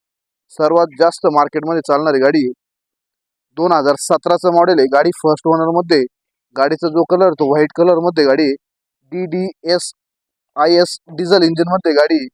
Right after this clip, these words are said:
गाडी पाहू शकता एकदम चांगल्या कंडिशनमध्ये. सर्वात महत्त्वाचं म्हणजे डी-, डिझेल इंजिनमध्ये, स्मार्ट हायब्रिड इंजिनमध्ये.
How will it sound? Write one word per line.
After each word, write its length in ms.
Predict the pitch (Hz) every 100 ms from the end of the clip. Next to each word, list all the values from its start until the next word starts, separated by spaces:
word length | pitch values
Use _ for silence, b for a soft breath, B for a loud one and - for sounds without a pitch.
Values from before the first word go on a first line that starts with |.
| _ _ _ _ _ _ _ _ _ -
गाडी 220 | 143 160
पाहू 160 | 170 185 175
शकता 260 | 123 151
एकदम 260 | 147 160 175
चांगल्या 280 | 170 180 180 147
कंडिशनमध्ये. 760 | 147 170 - 139 147 156 131 131 _ _ _ _ _ _ _ _ _ _ _ 147
सर्वात 300 | 147 151 175
महत्त्वाचं 320 | 175 180 151
म्हणजे 200 | 143 147
डी-, 120 | 156 165 _ _ _ _ _ _ _ _ _ _ _ _ 135
डिझेल 280 | 170 190 175
इंजिनमध्ये, 540 | 170 170 170 - 202
स्मार्ट 360 | - 170 175 180
हायब्रिड 300 | 151 147 151
इंजिनमध्ये. 540 | 156 156 156 165 139